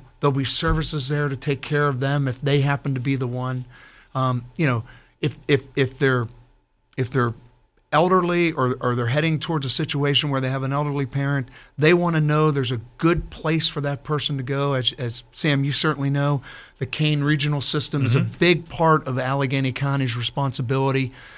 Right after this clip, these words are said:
Speaker 1: You know, my experience with the Little Sisters, I've seen what it means to run a great organization.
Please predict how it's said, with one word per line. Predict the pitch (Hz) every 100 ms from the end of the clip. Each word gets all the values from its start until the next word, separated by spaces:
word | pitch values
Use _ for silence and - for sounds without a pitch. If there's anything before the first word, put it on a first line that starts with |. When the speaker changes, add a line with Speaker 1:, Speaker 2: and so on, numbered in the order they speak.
| -
Speaker 1:
You | 139
know, | 131 127
my | 131 147
experience | - - 151 147 135 135
with | 127
the |
Little | 131 139 135
Sisters, | - 135 143 127
I've | 156 160
seen | - - 190 190 139 113 - -
what | - 147
it |
means | 123 147 170 156
to | -
run | 123 151 165
a | 120
great | 104 135 151
organization. | 156 147 143 131 139 156 - 104